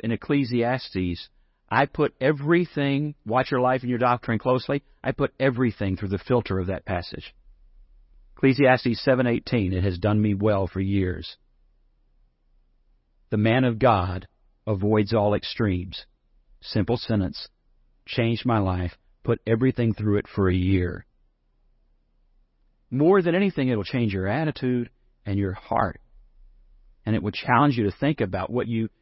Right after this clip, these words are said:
allow yourself to chase after in your thoughts, in your opinions, and in your mind. The man of God avoids all extremes. That's, that's mine. You can have it. Borrow it all you want to. I don't own it. But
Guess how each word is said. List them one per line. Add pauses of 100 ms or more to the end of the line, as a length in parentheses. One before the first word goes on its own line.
(300)
allow
yourself
to
chase
after
in
your
thoughts, (260)
in
your
opinions,
and
in
your
mind. (400)
The
man
of
God
avoids
all
extremes.
That's, (200)
that's
mine.
You
can
have
it.
Borrow
it
all
you
want
to. (380)
I
don't (200)
own
it. (640)
But